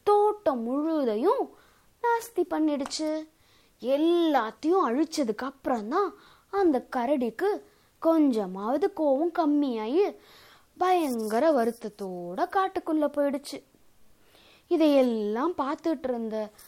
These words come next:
வாசுக்கும் தேவிக்கும் என்ன பண்றதுன்னே தெரியல. வாசு அப்பதான்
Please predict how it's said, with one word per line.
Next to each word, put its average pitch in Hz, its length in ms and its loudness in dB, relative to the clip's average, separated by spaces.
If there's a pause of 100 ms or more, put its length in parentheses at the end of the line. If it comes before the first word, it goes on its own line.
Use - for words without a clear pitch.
(180)
வாசுக்கும் 311 800 0 (400)
தேவிக்கும் 330 680 -2 (440)
என்ன 403 240 0
பண்றதுன்னே 220 840 -6
தெரியல. 330 440 0 (580)
வாசு 311 680 0 (220)
அப்பதான் 262 500 -6